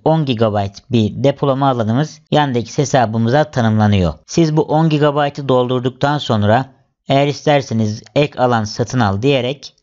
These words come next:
kendinize daha fazla alan satın alabilirsiniz. Burada bir terabayta kadar alan satın alabiliyormuşuz. Aylık on dolarlık bir ücreti varmış.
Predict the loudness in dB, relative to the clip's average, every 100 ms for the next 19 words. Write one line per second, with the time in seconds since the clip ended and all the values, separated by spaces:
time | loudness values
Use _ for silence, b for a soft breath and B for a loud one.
0 | _ _ _ _ -2 0 2 0 2 0
1 | 0 0 0 0 -4 0 -2 0 0 0
2 | 0 -4 0 0 2 2 2 -2 -2 -6
3 | -6 -8 -20 _ -2 0 -2 -2 0 0
4 | 0 0 2 2 0 -2 -2 0 0 0
5 | -4 _ -2 0 -2 -4 -4 0 2 0
6 | 2 0 0 -4 -4 -6 -8 -20 _ -2
7 | 0 0 -4 -6 -2 0 2 0 2 0
8 | -2 -4 -6 -2 0 0 2 0 0 -2
9 | -4 -8 -18